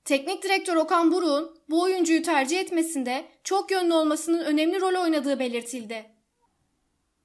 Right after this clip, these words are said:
Erden Timur İtalya'ya gidiyor. Transferin flaş kulübü Galatasaray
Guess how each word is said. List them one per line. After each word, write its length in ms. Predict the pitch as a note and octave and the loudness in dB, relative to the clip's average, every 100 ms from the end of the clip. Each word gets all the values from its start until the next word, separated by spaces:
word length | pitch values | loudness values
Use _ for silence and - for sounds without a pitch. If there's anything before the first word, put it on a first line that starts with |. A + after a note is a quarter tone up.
| _ _ _ _ _ - | _ _ _ _ _ -2
Erden 380 | C4 C4+ D4+ E4 | 0 2 0 0
Timur 240 | G#4 A4 | -2 -2
İtalya'ya 480 | G4 G4 F#4+ F#4 D4+ | -2 2 2 2 0
gidiyor. 440 | B3 A#3 B3 A#3 A3 _ _ _ _ _ _ _ _ | -2 -6 -6 -6 -8 _ _ _ _ _ _ _ _
Transferin 600 | E4 D#4 E4 E4 G4+ A#4 | 0 2 2 0 -2 -2
flaş 320 | G4+ G#4+ A4 | 2 2 2
kulübü 300 | G4+ F4 C#4+ | 0 0 2
Galatasaray 680 | C#4+ C#4+ D#4+ G#4 E4+ C#4 | 0 0 -2 -4 0 0